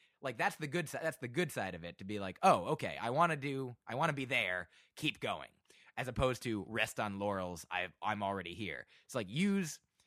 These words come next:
uh, use where you are, be happy for what you are as, you know,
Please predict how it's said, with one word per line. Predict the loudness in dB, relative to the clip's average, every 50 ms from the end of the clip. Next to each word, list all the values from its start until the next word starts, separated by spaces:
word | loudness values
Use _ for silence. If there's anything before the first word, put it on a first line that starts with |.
| _ _ _
uh, | 0 2 2 2 0 0
use | 2 2 2 2 2 2
where | 0 2
you | 2 4 4 6
are, | 6 6 4 2 0 -4 -6 _ _ _ -6
be | -2 4
happy | 6 6 6 6 2
for | 0 0
what | 2 2 2 2
you | 4 6
are | 8 8 8 8 6 4 2 -4 _ _ _ -10 -2 0
as, | 2 2 2 2 0 0 -4 -6 -8 -6
you | -4 -2
know, | -2 -2 -4 -6 -8